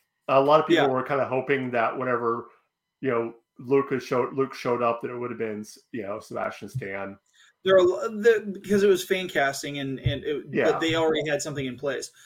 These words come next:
Speaker 2: My
Speaker 1: Yeah.
Speaker 2: point is, we, like, that would be a great story because it, 'cause, you know, we've been doing all this stuff to bridge in between the events of the, the various trilogies. Like, you've got,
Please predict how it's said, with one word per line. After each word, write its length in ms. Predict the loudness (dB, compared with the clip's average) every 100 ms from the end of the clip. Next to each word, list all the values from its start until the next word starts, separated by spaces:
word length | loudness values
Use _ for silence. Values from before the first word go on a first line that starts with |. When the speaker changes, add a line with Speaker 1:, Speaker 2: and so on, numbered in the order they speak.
| -20 _
Speaker 2:
My 140 | -4 -4
Speaker 1:
Yeah. 80 | -2
Speaker 2:
point 200 | -2 0
is, 200 | -2 -2
we, 280 | -2 -4 -6 _ -4
like, 260 | -2 -2 -6 _ _ _ 0
that 120 | 0
would 120 | 2
be 120 | 2
a 80 | 2
great 360 | 0 -2 -2 -2
story 300 | -4 0 -2
because 320 | -2 -4 -2
it, 240 | -2 -4 -6 _ _ -6
'cause, 140 | -6
you 400 | -6 -12 -4 0
know, 80 | 0
we've 260 | 0 -4 0
been 140 | 0
doing 220 | 0 -2
all 120 | 0
this 120 | 0 2
stuff 220 | 2 0
to 80 | -4
bridge 420 | 0 4 4 2
in 200 | -6 -4
between 380 | -6 -6 -8 -4
the 100 | -4
events 420 | -2 -2 -2 -4
of 460 | 2 4 4 0 -4 _ _ _ -12
the, 260 | 0 0 2
the 80 | 0
various 320 | 4 6 4
trilogies. 540 | 4 8 8 6 0
Like, 180 | -4 -6
you've 140 | -4 4
got, 340 | 4 4 -2